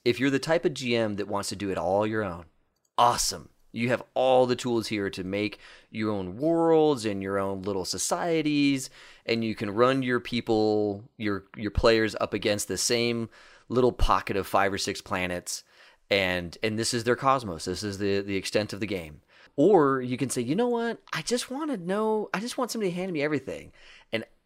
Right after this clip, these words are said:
there is definitely tons of material about all these worlds, and you can kinda run them through a module, and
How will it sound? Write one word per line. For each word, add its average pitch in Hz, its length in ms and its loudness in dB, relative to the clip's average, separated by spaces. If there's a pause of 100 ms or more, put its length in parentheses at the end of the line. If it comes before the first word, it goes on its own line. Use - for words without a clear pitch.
(100)
there 135 200 4
is 110 120 0
definitely 107 880 -2
tons 160 840 -4
of 127 100 -4
material 123 420 0
about 101 220 0
all 139 280 2
these 127 220 -2
worlds, 120 420 2
and 107 120 -6
you 110 80 -8
can - 100 -20
kinda 170 220 -8
run 135 160 0
them 139 100 -4
through 135 200 -6
a - 20 -8
module, 120 640 0 (560)
and 98 640 0